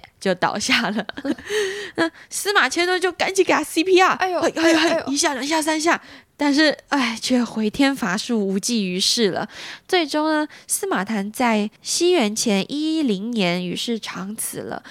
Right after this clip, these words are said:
Speaker 1: 但是这对司马迁而言，却是责任的开始。在历经了九死一生的磨难之后，他最终开创了纪传体的模式，完成了这部《史记》，这部旷世巨作。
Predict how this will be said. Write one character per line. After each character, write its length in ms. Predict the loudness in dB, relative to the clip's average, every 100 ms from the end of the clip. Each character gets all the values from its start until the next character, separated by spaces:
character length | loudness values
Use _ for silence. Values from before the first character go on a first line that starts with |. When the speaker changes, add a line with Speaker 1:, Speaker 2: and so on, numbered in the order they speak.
| -18 -14
Speaker 1:
但 240 | -4 -2 0
是 240 | 0 0
这 160 | 0 0
对 200 | 0 -2
司 240 | -4 -6
马 180 | -6 -6
迁 500 | -4 -4 -2 -2 -2
而 200 | -4 -4
言， 320 | -4 -6 -8 -10 -14
却 260 | -8 -4
是 180 | -4 -4
责 300 | -6 -4 -2
任 220 | 2 2
的 100 | 0
开 300 | -8 -4 -2
始。 260 | -2 -2 -4 _ -20 -20 -20 -12
在 180 | 0 2
历 180 | 4 2
经 180 | 2 2
了 140 | 2
九 260 | 2 2 2
死 260 | 0 -2
一 180 | -2 -2
生 200 | -2 -4
的 120 | -2 -4
磨 240 | -2 -6
难 240 | -2 -4
之 160 | -2 -4
后， 260 | 0 0 -2 -8 -6
他 140 | -4
最 220 | 0 0
终 240 | 2 -2 -2
开 220 | -6 -6
创 260 | -4 -4
了 220 | -2 -6 -8 -8
纪 180 | -6
传 220 | -2 0 -2
体 160 | -4
的 140 | -6 -6
模 260 | -4 -4
式， 380 | -2 0 0 0 0
完 200 | 0 0
成 200 | -2 -2
了 120 | 0 0
这 240 | 0 0
部 160 | 0 -2
《史 260 | -2 -4 -8
记》， 260 | -6 -6 -2
这 120 | -2
部 200 | -2 -4
旷 360 | -4 -8 -8
世 280 | -6 -4 -4
巨 240 | -6 -8 -10
作。 340 | -6 -4 -4